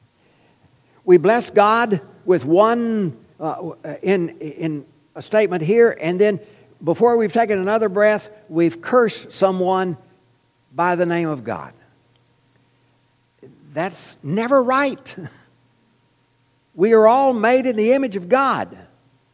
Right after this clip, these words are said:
Even if we don't like the person, even if they're doing terrible things, they're still made in the image of God. James chapter three, verse nine,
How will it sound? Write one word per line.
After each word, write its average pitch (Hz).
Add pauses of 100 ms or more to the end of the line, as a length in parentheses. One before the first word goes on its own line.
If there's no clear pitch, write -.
(320)
Even 294
if 339
we 320
don't 294
like 277
the 196
person, 151
even 311
if 311
they're 294
doing 240 (200)
terrible 311
things, 269 (180)
they're 311
still 339
made 254
in 254
the 262
image 320
of 220
God. 262 (2500)
James 156
chapter 147
three, 175
verse 139
nine, 156